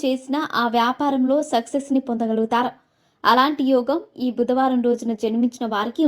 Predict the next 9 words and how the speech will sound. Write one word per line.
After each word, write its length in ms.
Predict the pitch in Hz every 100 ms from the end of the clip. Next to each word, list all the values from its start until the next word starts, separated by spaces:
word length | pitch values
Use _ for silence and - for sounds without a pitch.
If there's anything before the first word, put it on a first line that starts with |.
| 240
ఉంటుంది. 300 | 226 214 214 -
అలాగే 320 | 349 403 349 370 277
ఈ 40 | 285 254
బుధవారం 420 | 302 359 381 381 320
రోజున 260 | 277 269 269 254
పుట్టిన 260 | 247 247 247
వారు 180 | 240 262 262 226
ఎక్కువ 220 | - 277 262
మంది 240 | 254 277